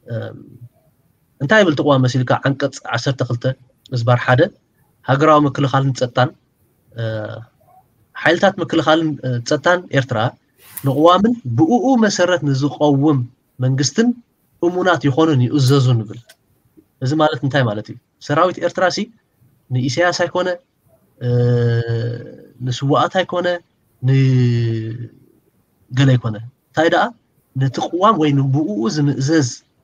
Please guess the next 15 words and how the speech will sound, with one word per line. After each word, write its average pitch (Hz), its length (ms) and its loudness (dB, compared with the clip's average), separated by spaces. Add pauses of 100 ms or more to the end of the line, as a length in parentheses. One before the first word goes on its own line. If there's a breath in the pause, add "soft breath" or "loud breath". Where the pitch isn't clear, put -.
(120)
እ፣ - 80 -16 (440)
ሰ-፣ 123 200 -10
እ፣ - 120 -12 (480)
መንግስቲ 147 480 0 (460)
ጥራይ 170 180 2
እዮም 139 220 2
እሙናት 160 500 2 (340)
ወይ 139 100 0
ናይቲ 147 200 2
ቅዋም 180 280 2
ጋርድያንስ 131 460 2
እዮም 113 140 -4
እቶም፣ 110 180 -6 (100)
እ፣ - 120 -20 (840)
ሰራዊት። 127 360 2